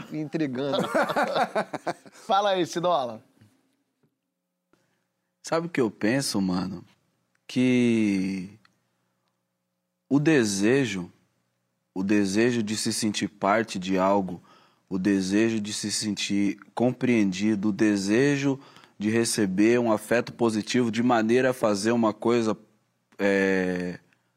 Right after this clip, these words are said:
Speaker 3: que vai de encontro a tudo isso que o, que o João Vicente acabou de falar. É, o que a gente chama de amor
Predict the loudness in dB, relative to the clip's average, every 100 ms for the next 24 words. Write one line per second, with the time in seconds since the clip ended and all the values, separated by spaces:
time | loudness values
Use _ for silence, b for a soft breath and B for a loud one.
0 | _ _ _ _ _ _ _ -4 0 2
1 | 0 0 0 0 0 2 2 2 0 -6
2 | -2 0 2 0 0 0 -4 -6 -6 -2
3 | -2 -2 -2 -4 -4 -4 -2 -2 -2 0
4 | 2 2 0 B B B B B 0 2
5 | 4 4 2 2 0 -2 -6 -10 -14 -18
6 | _ -4 -4 2 2 2 0 -2 -2 0
7 | 0 0 0 2 2 0